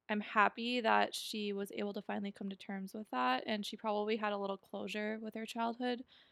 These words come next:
because of that, um, and doesn't,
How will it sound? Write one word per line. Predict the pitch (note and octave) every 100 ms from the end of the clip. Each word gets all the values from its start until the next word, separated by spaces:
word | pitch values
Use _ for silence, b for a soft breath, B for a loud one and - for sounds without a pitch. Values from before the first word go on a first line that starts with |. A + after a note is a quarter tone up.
| b _
because | B3+ C4 C4
of | B3+
that, | C4+ C4+ C4+ - _ _ _ _ _
um, | A3 G#3+ G#3 G3+ A3+
and | A3 G#3 G#3 - _
doesn't, | A3 A3 G#3